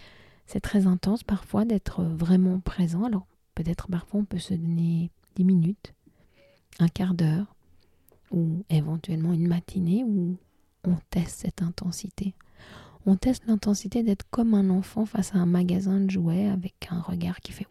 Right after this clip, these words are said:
waouh ». Avec chaque personne qu'on rencontre, que ce soit à la cop, au supermarché, que ce soit face à un arbre, ou que ce soit dans nos relations habituelles, les conjoints, les collègues, les enfants, les ados.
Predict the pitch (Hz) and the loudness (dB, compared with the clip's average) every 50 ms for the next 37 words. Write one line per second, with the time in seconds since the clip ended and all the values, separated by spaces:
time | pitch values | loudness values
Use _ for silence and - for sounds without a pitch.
0 | _ 220 196 185 185 185 185 190 190 190 190 196 - _ _ _ _ _ _ _ | _ -12 -10 -10 -8 -8 -8 -8 -8 -10 -10 -12 -14 _ _ _ _ _ _ _
1 | _ _ _ _ _ _ _ _ _ _ _ _ _ _ _ _ _ _ _ _ | _ _ _ _ _ _ _ _ _ _ _ _ _ _ _ _ _ _ _ _
2 | _ _ _ _ - - 190 175 175 170 - - - 233 226 - - - 220 - | _ _ _ _ -6 -2 -2 0 0 -2 -4 -6 -6 -6 -6 -6 -6 -6 -6 -6
3 | - - 202 202 180 - 190 170 165 165 165 - - - 180 180 185 196 202 214 | -4 -4 -4 -2 0 0 0 0 2 0 0 -2 0 0 2 4 4 4 2 2
4 | 208 - - - 180 170 - - - - - 175 165 165 156 151 - _ - - | 0 -6 -10 -10 -10 -10 -10 -12 -10 -4 -2 -2 -2 -2 -4 -6 -8 _ -8 -4
5 | - 226 - - _ - - _ _ _ - - 185 156 - - - 190 165 175 | -4 -4 -6 -6 _ -20 -20 _ _ _ -20 -20 -18 -16 -16 -6 -4 -2 -2 0
6 | 170 160 - - - - 220 214 - _ _ _ _ _ _ _ _ - - - | -2 -2 -4 -6 -6 -4 -4 -4 -4 _ _ _ _ _ _ _ _ -14 -12 -8
7 | - 180 170 170 170 165 - - 160 156 - - 180 165 160 156 160 165 170 180 | -8 -6 -4 -4 -4 -4 -4 -6 -8 -8 -8 -6 -2 -2 0 0 2 2 2 2
8 | 185 202 208 - - _ - - - - - - _ - 196 180 - 185 170 175 | 2 0 -2 -6 -12 _ -20 -20 -20 -20 -20 -20 _ -4 -4 -2 0 0 0 0
9 | 175 160 - - 170 170 170 165 165 160 160 165 170 165 165 160 - 170 170 160 | -4 -4 -2 -2 0 0 0 0 0 0 -2 -2 -2 -2 -4 -2 0 2 2 2
10 | 160 165 - - - 185 170 165 160 160 165 165 - - 185 180 170 175 190 202 | 2 0 -2 -4 -2 -2 0 0 -2 -4 -6 -8 -6 -4 -2 0 0 0 -2 -4
11 | - _ _ _ - - 170 - - 175 165 170 165 165 160 160 160 175 185 202 | -6 _ _ _ -16 -16 -14 -6 -2 0 0 0 0 0 0 0 0 0 -2 -2
12 | 190 - 180 - - 180 165 160 156 165 170 185 196 - _ _ _ _ _ _ | -4 -10 -12 -4 -2 0 0 0 0 0 -2 -4 -6 -8 _ _ _ _ _ _
13 | - 175 165 160 160 160 - - 165 180 - _ _ _ _ _ _ _ _ _ | -4 -2 -2 -2 -2 -4 -6 -8 -8 -8 -10 _ _ _ _ _ _ _ _ _
14 | _ _ _ _ _ _ _ _ _ - - 170 160 156 160 156 165 160 170 | _ _ _ _ _ _ _ _ _ -4 -2 0 0 2 0 0 0 -2 -2